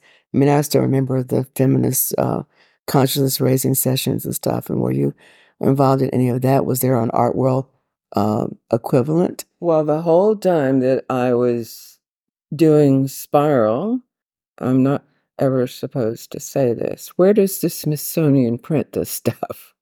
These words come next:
Speaker 1: Oh, it goes everywhere. So if you don't wanna
Speaker 2: Oh.
Speaker 1: say it, then don't say it.
Speaker 2: Yeah. Uh, so I was a member of a, a very famous clandestine
Speaker 1: Group.
Speaker 2: women's group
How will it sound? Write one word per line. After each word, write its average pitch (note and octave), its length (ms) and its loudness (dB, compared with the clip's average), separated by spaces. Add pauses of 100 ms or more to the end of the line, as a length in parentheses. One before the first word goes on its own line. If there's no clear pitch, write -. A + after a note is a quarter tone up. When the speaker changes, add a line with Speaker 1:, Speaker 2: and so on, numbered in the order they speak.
(140)
Speaker 1:
Oh, C#3+ 120 -4
it D3 160 -4
goes B2 280 -6
everywhere. A#2 460 -10
So F#2+ 240 -10
if A2 140 -14
you - 60 -8
don't C3+ 120 -8
wanna C#3 160 -4
Speaker 2:
Oh. - 40 -4
Speaker 1:
say A2+ 240 -6
it, - 140 -10 (300)
then G#2+ 140 -8
don't G#2 200 -6
say - 180 -14
it. - 260 -18
Speaker 2:
Yeah. C#3+ 380 -2 (220)
Uh, C3 300 -2
so E3+ 220 2
I C#3 180 4
was G3 220 2
a F#3 60 2
member E3 440 4
of C#3+ 160 4
a, C#3 140 2 (100)
a D3+ 100 2
very E3+ 440 2
famous C#3 480 -2
clandestine C3+ 1120 -4 (480)
Speaker 1:
Group. - 120 -2
Speaker 2:
women's A2+ 600 0 (240)
group - 300 -4